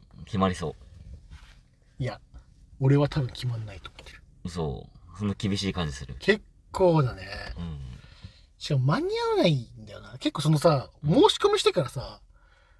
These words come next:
Speaker 2: その、企業側からさ、連絡来て、あの、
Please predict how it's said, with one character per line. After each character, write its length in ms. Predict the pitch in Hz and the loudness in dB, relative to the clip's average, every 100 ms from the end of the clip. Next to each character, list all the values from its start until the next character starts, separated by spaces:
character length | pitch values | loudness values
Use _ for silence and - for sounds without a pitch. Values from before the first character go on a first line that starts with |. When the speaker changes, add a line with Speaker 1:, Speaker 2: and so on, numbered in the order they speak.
| _ | _
Speaker 2:
そ 120 | - 143 | -2 2
の、 240 | 127 123 | 2 -2
企 220 | - 302 | -6 4
業 160 | 320 359 | 6 6
側 240 | 359 349 | 6 4
か 140 | - 302 | 4 0
ら 100 | 311 | 2
さ、 360 | 285 226 135 139 | 4 4 4 0
連 220 | 165 226 | 0 0
絡 140 | 226 - | -4 -6
来 100 | - | -6
て、 360 | 135 135 107 - _ _ _ _ _ | -2 -2 -6 -14 _ _ _ _ _
あ 80 | 135 | -6
の、 480 | 123 117 117 110 107 | -4 -4 -8 -12 -16